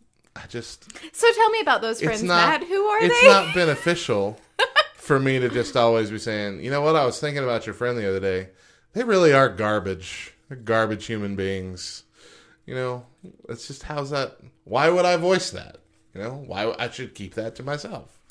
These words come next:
Speaker 1: That's not beneficial. That's not helping anybody. That's just saying to my wife, "You have a horrible taste in friends." <laughs>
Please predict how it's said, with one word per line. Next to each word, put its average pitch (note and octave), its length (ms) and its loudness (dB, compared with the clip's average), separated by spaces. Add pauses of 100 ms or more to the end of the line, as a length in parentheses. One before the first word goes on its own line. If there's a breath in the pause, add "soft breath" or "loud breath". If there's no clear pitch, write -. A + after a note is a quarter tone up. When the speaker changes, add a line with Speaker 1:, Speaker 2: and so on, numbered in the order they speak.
(300 soft breath)
Speaker 1:
That's A#2+ 200 -4
not F3+ 220 0
beneficial. G2 720 -10
That's B2+ 180 -10
not C3+ 160 -2
helping F#2+ 340 -8
anybody. F#2+ 440 -10 (640 soft breath)
That's B2 240 0
just - 440 -6
saying A2+ 500 -4
to A#2 100 -10
my G#2+ 140 -4
wife, A2+ 440 0
"You G2+ 180 -8
have G#2+ 220 -4
a A2 80 -2
horrible B2 580 0
taste C#3 320 -6
in D#3 60 -10
friends." C3+ 560 -14 (580 loud breath)
<laughs> A3+ 100 6